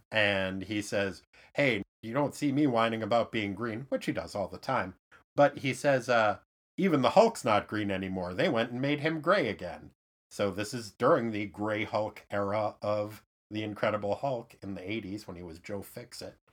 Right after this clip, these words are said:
I thought that was kind of fun to have that kind of intramural reference going on there.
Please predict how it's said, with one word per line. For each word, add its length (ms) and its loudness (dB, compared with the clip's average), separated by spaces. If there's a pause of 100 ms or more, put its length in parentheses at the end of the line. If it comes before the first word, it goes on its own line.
(400)
I 100 -8
thought 280 -4
that 160 -2
was 120 -14
kind 200 -4
of 80 -6
fun 320 -8
to 140 -8
have 200 -6
that 180 -2 (240)
kind 200 0
of 160 -2 (100)
intramural 680 0
reference 500 -4
going 340 -4
on 220 -4
there. 260 -6